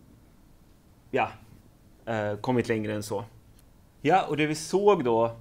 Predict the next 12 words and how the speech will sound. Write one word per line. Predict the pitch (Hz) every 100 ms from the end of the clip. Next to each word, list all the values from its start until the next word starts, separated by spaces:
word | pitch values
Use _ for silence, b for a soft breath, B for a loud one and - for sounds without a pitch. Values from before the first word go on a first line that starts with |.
| - -
eh, | 123 110 107 110
när | 113
vi | 117
gjorde | 123 117
den | 131
här |
kartläggningen | 117 120 117 107 107 107
tjugo | 107 113
sexton, | 110 113 - 107 110
det |
var | 131 135 127 117 113
att, | - -